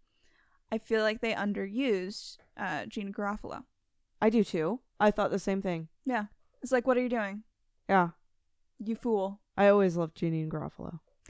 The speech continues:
Speaker 1: I don't know her from anything except for Mystery Men.
Speaker 2: Oh.
Speaker 1: But I did like the scene she was in. Like, the scene she was in with Bethany, I was just like,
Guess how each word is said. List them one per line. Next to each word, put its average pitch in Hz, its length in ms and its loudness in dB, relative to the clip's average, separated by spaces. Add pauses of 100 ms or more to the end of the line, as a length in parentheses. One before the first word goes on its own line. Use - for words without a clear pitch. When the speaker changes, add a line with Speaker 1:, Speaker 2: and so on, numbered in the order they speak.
(340)
Speaker 1:
I 254 500 6
don't 233 280 0 (280)
know 214 280 0
her 240 200 -2
from 226 260 -6
anything 233 400 -4
except - 420 -8
for 233 120 -4
Mystery 208 420 -8
Men. 220 300 -10 (600)
Speaker 2:
Oh. 240 680 -4 (160)
Speaker 1:
But 233 100 2
I 240 120 6
did 247 200 2
like 240 260 0
the 247 80 -8
scene 285 260 0
she 262 180 -6
was 196 180 -8
in. 98 200 -10
Like, 214 180 -6
the 240 80 -4
scene 240 260 -2
she 294 180 -6
was 277 200 -2
in 196 480 -6
with 214 220 -6
Bethany, 220 640 -2
I 220 100 -2
was 226 140 -2
just 240 140 -12
like, 220 220 -6